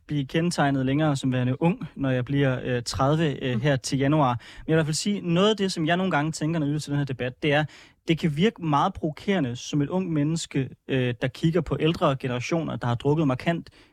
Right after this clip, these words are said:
Speaker 1: mere, som nu fortæller dem, at der ikke længere skal drikkes til gymnasiefesterne. Og jeg vil sige, som et stadigvæk relativt ung menneske, øh, de gymnasiefester, jeg havde, der var alkohol.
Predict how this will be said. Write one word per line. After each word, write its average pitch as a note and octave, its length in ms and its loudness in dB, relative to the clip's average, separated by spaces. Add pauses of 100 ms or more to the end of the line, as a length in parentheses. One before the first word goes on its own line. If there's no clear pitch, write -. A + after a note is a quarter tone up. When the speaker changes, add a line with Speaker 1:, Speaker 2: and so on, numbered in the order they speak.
Speaker 1:
mere, D3 360 4 (380)
som F3 200 2
nu F3+ 120 6
fortæller F#3 400 0
dem, D3 300 2 (360)
at D3+ 140 -2
der D#3+ 60 2
ikke D3+ 80 0
længere D#3+ 160 0
skal D3+ 160 -8
drikkes D3+ 380 0
til - 180 -6
gymnasiefesterne. B2+ 760 -6 (400)
Og D#3 100 4
jeg F#3 100 6
vil G3 80 2
sige, F#3 300 0
som C#3+ 580 0 (260)
et C#3+ 200 -2
stadigvæk F#3 580 2
relativt A3 360 0 (140)
ung G3+ 200 0
menneske, F3 400 -2 (400)
øh, D#3 120 4 (340)
de A3 100 2
gymnasiefester, F#3+ 580 -2
jeg D#3 120 2
havde, C#3+ 320 -2 (400)
der E3 100 6
var E3 80 2
alkohol. D#3 400 0